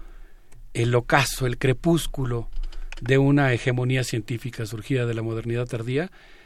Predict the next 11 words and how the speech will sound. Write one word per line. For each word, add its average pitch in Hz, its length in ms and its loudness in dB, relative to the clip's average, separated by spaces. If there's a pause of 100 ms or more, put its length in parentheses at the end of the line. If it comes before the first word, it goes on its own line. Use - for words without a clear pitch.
(140)
Ya 131 180 4
estamos 131 460 4
transitando 131 720 2
efectivamente 135 720 -2
hacia 123 180 -6
el 110 80 -8
surgimiento 120 640 -2
de 123 100 -2
un 120 80 -4
paradigma 117 460 -2
emergente. 107 560 -2